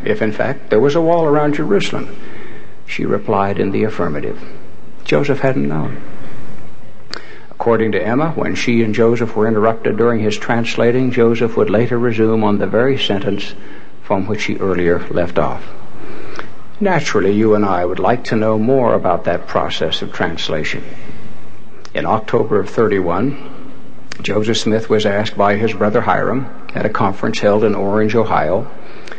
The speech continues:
to give a first-hand account concerning the coming forth of the Book of Mormon. The prophet replied that it was not intended to tell the world all the particulars of the coming forth of the Book of Mormon,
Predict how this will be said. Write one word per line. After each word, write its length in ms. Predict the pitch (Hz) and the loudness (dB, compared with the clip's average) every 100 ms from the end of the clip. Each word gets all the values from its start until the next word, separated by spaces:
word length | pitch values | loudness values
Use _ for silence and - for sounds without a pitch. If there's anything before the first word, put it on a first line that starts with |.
| - - | -8 -6
to 80 | 104 | 0
give 180 | 127 | 0
a 60 | 123 | 0
first-hand 560 | - 131 123 120 113 123 | -2 -2 0 0 0 0
account 400 | - 98 110 - | 0 0 0 0
concerning 500 | 95 - 117 113 110 | -2 0 0 0 0
the 80 | |
coming 320 | 107 123 107 104 | 0 0 0 0
forth 320 | 101 98 104 | 0 0 0
of 80 | 101 | -2
the 60 | |
Book 220 | 98 101 | 0 0
of 60 | 87 | 0
Mormon. 460 | 87 73 60 - - - - - - - - - | 0 -2 -2 -2 -2 -2 -2 -2 -2 -4 -6 -8
The 60 | |
prophet 360 | - - 151 - | -4 -2 -2 -2
replied 600 | - - 92 71 78 117 - - - - - - | -4 -2 -2 0 -2 -2 -2 -4 -4 -4 -6 -4
that 180 | - 95 | 0 0
it 80 | - | 2
was 180 | 107 107 | 0 0
not 220 | 127 147 | 0 0
intended 680 | 160 147 - 180 123 95 - | 0 0 0 0 0 0 -2
to 100 | 95 | -4
tell 280 | - 95 90 | 0 2 2
the 80 | |
world 460 | 92 85 78 82 85 | 2 2 0 -2 -2
all 400 | 73 101 123 123 | 0 2 2 2
the 100 | 120 | -2
particulars 800 | - 127 - 107 - 87 95 95 | -2 -2 -2 0 -2 -2 -2 -4
of 80 | - | -4
the 60 | |
coming 340 | - 90 92 95 | -2 0 0 0
forth 360 | 107 90 - | 2 0 2
of 60 | 85 | 0
the 80 | 87 | 0
Book 220 | 90 - | 0 0
of 60 | |
Mormon, 480 | 85 85 78 62 57 | 0 -2 -2 -4 -4